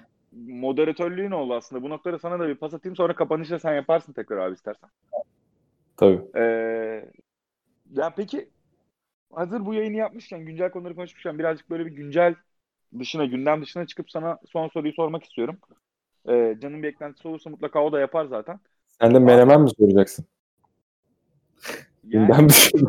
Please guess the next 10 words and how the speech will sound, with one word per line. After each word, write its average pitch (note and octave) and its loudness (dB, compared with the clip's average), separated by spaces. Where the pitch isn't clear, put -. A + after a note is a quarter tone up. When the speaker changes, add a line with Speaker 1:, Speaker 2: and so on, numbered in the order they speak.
Speaker 1:
şeye - -6
Speaker 2:
Konuyu C3 10
Speaker 1:
bakıyorum, A2 10
Speaker 2:
dağıt. C3 -6
Speaker 1:
hani C3 -16
son F#3+ -8
bu, E3 -10
hani B2+ -12
Arda C#3+ 2
Turan F#3 -4